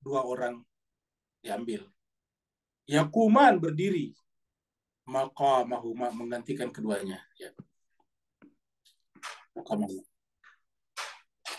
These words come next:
Minal ladzina istahaqqa alaihimul aulayan.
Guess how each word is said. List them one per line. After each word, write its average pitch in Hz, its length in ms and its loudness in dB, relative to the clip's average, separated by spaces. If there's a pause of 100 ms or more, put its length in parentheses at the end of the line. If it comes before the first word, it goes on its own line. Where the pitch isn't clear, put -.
(500)
Minal 190 340 12
ladzina 233 400 12
istahaqqa 196 800 4
alaihimul 160 1040 -4
aulayan. 131 720 0